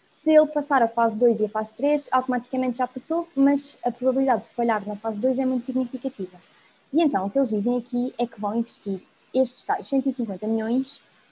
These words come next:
no, numa, na fase dois, para fazer com que a probabilidade seja muito superior.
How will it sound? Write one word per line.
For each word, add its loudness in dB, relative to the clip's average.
no, 8
numa, 4
na 4
fase 2
dois, 2
para 2
fazer 4
com 2
que 4
a 0
probabilidade 2
seja 2
muito 4
superior. 0